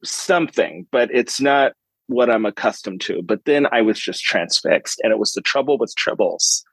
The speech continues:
And, uh, you know, from the moment that I first saw the first original Enterprise and then Nichelle Nichols with the Tribble, it meant the same to me that it meant seeing LeVar Burton on Star Trek every week. It said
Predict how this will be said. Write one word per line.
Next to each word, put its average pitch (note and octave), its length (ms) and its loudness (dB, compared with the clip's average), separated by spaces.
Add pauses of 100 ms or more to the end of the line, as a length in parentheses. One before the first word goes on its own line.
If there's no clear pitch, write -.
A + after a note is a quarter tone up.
(220)
And, B2 380 2
uh, A2 400 2 (120)
you C3+ 140 -2
know, A#2+ 140 4
from A#2 220 -4
the A2 40 -2
moment B2 300 0
that A2+ 100 2
I G#2+ 60 2
first - 300 -4
saw A2 160 4
the G2 100 -2
first - 380 -4
original G#2+ 500 2
Enterprise G#2 720 2 (100)
and G#2+ 160 4
then G#2 160 2
Nichelle G#2 380 2
Nichols G2 500 0
with F#2 160 -2
the F2 60 -10
Tribble, F#2 580 0
it A#2+ 100 2
meant C#3+ 260 2
the C#3 60 0
same A#2 340 2
to - 140 -6
me G#2+ 280 2
that G#2 160 0
it G2 100 0
meant A2 640 0
seeing G2+ 880 0
LeVar G#2+ 420 4
Burton G#2 520 0 (120)
on G2 140 0
Star F#2+ 300 2
Trek F2+ 260 0
every F2+ 280 0
week. F2 440 -4
It G#2 160 0
said A2 540 -2